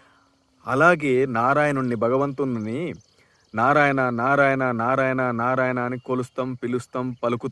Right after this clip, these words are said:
ఆ, ప్రార్థిస్తాం. అంటే భగవంతుడు అంత గొప్పవాడు అన్నమాట. అంటే డబ్బున్నవాడు కూడా అంత గొప్పవాడు. అదే నీ దగ్గర డబ్బు లేకపోతే "పారేయరా, పారేయరా, పారేయరా" అన్నట్టుగా ఉంటది.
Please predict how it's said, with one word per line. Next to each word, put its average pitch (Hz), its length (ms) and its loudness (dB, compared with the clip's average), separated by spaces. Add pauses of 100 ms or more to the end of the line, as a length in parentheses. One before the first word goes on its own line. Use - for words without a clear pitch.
(960)
ఆ, 104 220 -4
ప్రార్థిస్తాం. 127 640 0 (1400)
అంటే 156 200 4
భగవంతుడు 170 840 0 (420)
అంత 151 220 -4
గొప్పవాడు 151 540 0
అన్నమాట. 123 400 -6
అంటే 139 320 -12
డబ్బున్నవాడు 151 760 0
కూడా 143 220 -4
అంత 151 180 -6
గొప్పవాడు. 135 600 -2 (100)
అదే 156 300 -2
నీ 147 160 -4
దగ్గర 131 220 -2
డబ్బు 120 320 -4
లేకపోతే 131 600 -4 (2000)
"పారేయరా, 156 460 0
పారేయరా, 156 560 -2
పారేయరా" 151 600 0 (540)
అన్నట్టుగా 147 360 -2
ఉంటది. 139 340 -2